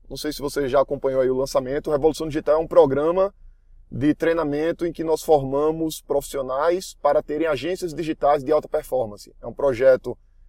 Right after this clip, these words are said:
que foi criado por mim, o Rafael, o Diego e o Pedro, que são fundadores da Premier Pão.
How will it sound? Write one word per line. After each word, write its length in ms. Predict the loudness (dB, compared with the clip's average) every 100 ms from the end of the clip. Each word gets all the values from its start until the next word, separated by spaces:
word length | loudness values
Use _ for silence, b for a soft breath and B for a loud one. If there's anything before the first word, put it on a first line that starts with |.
| -20
que 60 | -8
foi 100 | -2
criado 240 | 4 4
por 180 | 4 -2
mim, 360 | 0 -2 -4 -6 _ _ _ _ _
o 140 | -4
Rafael, 720 | 2 4 6 6 10 10 8 2
o 120 | -4
Diego 400 | -2 0 0 0
e 20 |
o 80 | -2
Pedro, 400 | -2 -2 -2 -4
que 100 | -6
são 240 | -4 -6
fundadores 520 | -6 -2 0 0 -2 0
da 100 | -2
Premier 300 | 0 -2 0
Pão. 280 | -2 -2